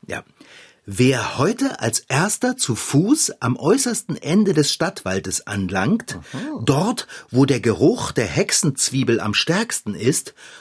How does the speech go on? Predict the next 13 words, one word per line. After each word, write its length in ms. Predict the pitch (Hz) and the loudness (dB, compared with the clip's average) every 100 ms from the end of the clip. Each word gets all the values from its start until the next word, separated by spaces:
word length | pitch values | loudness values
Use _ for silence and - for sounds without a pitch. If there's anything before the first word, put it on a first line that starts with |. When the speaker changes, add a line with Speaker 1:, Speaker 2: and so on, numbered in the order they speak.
| - | 0
Speaker 1:
und 300 | 156 151 - | 2 2 0
dann 240 | 156 262 | 2 2
am 180 | - 143 | 2 0
Fuße 600 | 139 - 220 277 - 90 - - - | 0 2 6 6 4 0 -2 -8 0
der 100 | 113 | 2
größten 760 | 117 113 175 269 - - 220 | 4 6 6 4 0 2 4
roten 580 | 196 110 151 - 180 143 | 6 6 6 6 4 2
Buche 420 | 117 190 233 220 | 4 4 4 2
den 240 | 170 123 104 | 4 4 4
Deckel 320 | 156 175 247 | 0 0 -2
vom 220 | - 139 | 2 0
Topf 400 | - 185 - - | 0 -4 -4 0
nimmt, 420 | 127 143 147 - | 4 6 4 0